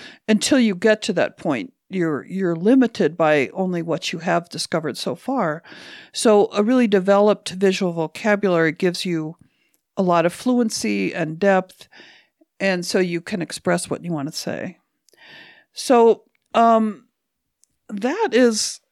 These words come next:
what I got from these various people that I talked to. Uh, you probably, if you're listening to this, you may have your own favorite instructors or your own favorite things that people told you over time.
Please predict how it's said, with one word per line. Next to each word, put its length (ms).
what 200
I 80
got 420
from 440
these 200
various 380
people 400
that 160
I 140
talked 380
to. 280
Uh, 440
you 140
probably, 640
if 200
you're 80
listening 420
to 60
this, 400
you 80
may 160
have 180
your 160
own 160
favorite 480
instructors 800
or 100
your 180
own 180
favorite 480
things 300
that 140
people 520
told 280
you 140
over 200
time. 560